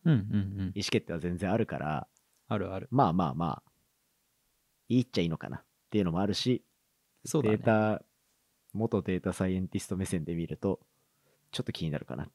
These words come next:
Speaker 2: ていう。
Speaker 1: まあ、確かにデータ量ってところはあるかもしれないですね。
Speaker 2: ね。気になるよね。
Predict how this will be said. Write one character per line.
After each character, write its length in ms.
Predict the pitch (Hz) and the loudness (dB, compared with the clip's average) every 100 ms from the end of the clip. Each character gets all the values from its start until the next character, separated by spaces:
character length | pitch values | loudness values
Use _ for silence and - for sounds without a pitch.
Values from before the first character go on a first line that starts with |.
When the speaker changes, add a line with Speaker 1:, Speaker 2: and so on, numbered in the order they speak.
| - | -20
Speaker 2:
て 80 | - | -20
い 20 | |
う。 20 | - _ _ _ | -20 _ _ _
Speaker 1:
ま 100 | 131 | 0
あ、 40 | 127 | 6
確 180 | 139 | 4
か 120 | - 117 | 6 4
に 60 | |
デ 160 | 101 131 | 6 6
ー 40 | |
タ 120 | 147 | 6
量 140 | 110 92 | 4 2
っ 20 | |
て 100 | 92 | -2
と 140 | 92 | -6
こ 80 | 95 | -4
ろ 100 | 87 | -4
は 200 | 85 - | -4 -4
あ 60 | 101 | -4
る 60 | |
か 120 | 98 82 | -4 -4
も 120 | 87 | -2
し 100 | 85 | -2
れ 40 | 85 | -2
な 40 | |
い 40 | |
で 60 | 73 | -6
す 40 | |
ね。 40 | - | -6
Speaker 2:
ね。 20 | |
気 100 | - | 4
に 60 | 117 | 6
な 100 | 113 | 6
る 60 | 98 | 4
よ 100 | 78 | 0
ね。 520 | 85 90 92 90 | -2 0 -2 -4